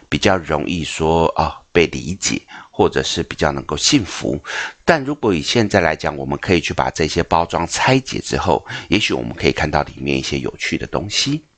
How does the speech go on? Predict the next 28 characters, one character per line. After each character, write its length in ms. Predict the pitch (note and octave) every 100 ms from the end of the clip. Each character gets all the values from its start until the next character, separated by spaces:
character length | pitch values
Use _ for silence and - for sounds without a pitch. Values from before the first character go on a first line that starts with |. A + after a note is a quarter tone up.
| - - - -
首 180 | - F#2
先， 300 | E2 D3 D#3 - _ - - - - - _
元 220 | - C#3+ F#3+
成 200 | C#3 C3
功 120 | C#3+
它 160 | C3 -
为 140 | E3 E3+
什 240 | - -
么 120 | -
会 160 | - F2
存 280 | - - -
在？ 260 | - F2+ - _ _ _ -
有 160 | G2
很 240 | A2+ D#2 D2+
多 240 | F2 F#2+
的 200 | E2+ D2
老 220 | D2 -
师， 340 | - - G#2+ A#2
尤 220 | A#2+ F#2
其 200 | A#2 F#2
是 160 | F2 E2
宫 280 | D2+ A#2 C3
庙 200 | C3 E2
系 220 | - E2
统 160 | - G#1+
的 100 | A1
老 160 | - -
师， 320 | - E2+